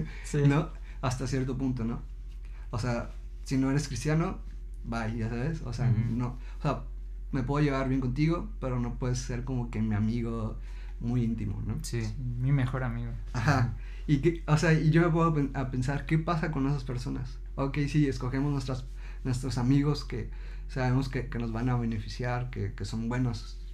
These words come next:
Speaker 2: personas y que no nos van, <laughs> no nos va a
Speaker 1: Ujú.
Speaker 2: llevar a, a, a cosas malas, vaya.
Speaker 1: Sí.
Speaker 2: Pero, ¿qué, qué hacemos con esas personas?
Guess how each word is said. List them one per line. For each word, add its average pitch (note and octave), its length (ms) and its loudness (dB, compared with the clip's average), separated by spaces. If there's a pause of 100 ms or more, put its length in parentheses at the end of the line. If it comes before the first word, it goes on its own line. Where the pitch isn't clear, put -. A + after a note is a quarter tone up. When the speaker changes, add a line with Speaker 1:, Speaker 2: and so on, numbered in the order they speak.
(140)
Speaker 2:
personas A#2+ 560 0
y G#2+ 60 -6
que - 120 -6
no A2+ 120 -2
nos A#2 160 -2
van, A2 260 0 (320)
<laughs> - 300 -10
no E3+ 440 8
nos D#3+ 160 6
va D#3+ 160 10
a - 40 8
Speaker 1:
Ujú. D3 80 6
Speaker 2:
llevar C3+ 260 2
a, C3 120 2
a, A2+ 420 -2
a G#2 60 -2
cosas B2 440 0 (260)
malas, C#3+ 460 -2 (400)
vaya. C3 320 0 (340)
Speaker 1:
Sí. - 200 -10
Speaker 2:
Pero, C#3 380 2 (180)
¿qué, D3 320 0
qué D#3+ 100 2
hacemos E3 400 4
con C3+ 180 2
esas C#3+ 160 2
personas? B2 400 -2